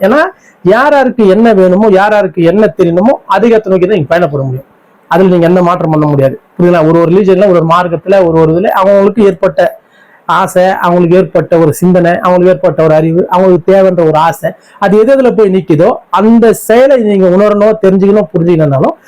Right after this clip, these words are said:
இந்த உபயமை ஆர்டரை நீங்க ஃபாலோ பண்ணியே ஆகணும். எல்லாத்துக்குமே, எந்த செயலுக்குமே, எந்த ஒரு,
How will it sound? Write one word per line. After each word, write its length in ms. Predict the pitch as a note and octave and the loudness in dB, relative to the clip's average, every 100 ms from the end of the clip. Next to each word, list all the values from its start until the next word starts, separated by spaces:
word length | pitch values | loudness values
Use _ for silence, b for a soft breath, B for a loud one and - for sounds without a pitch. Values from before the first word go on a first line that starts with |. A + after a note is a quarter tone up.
| b - | b 0
இந்த 120 | G#3+ F#3+ | 2 2
உபயமை 280 | F#3 B3 G#3 | 2 2 0
ஆர்டரை 180 | E3 G3 | 0 -2
நீங்க 120 | F3 - | -2 0
ஃபாலோ 180 | E3+ D#3+ | 0 0
பண்ணியே 260 | D#3+ D#3 F3+ C3+ | 0 0 2 0
ஆகணும். 240 | C3+ B2+ _ _ _ _ _ _ _ _ _ _ _ _ _ - | -2 -6 _ _ _ _ _ _ _ _ _ _ _ _ _ -2
எல்லாத்துக்குமே, 680 | E3+ B3 C4+ C4+ C4 C4 E3 F3 | 0 2 0 -2 -2 0 0 2
எந்த 260 | A#3 C4 B3+ A#3 | 2 2 0 2
செயலுக்குமே, 460 | A3 G#3 F#3+ G#3+ F4 - - _ _ _ _ _ _ _ _ _ _ _ | 0 2 0 0 -2 -6 -18 _ _ _ _ _ _ _ _ _ _ _
எந்த 280 | G3+ G#3+ A#3 A#3+ | 0 2 4 4
ஒரு, 140 | A3 | 2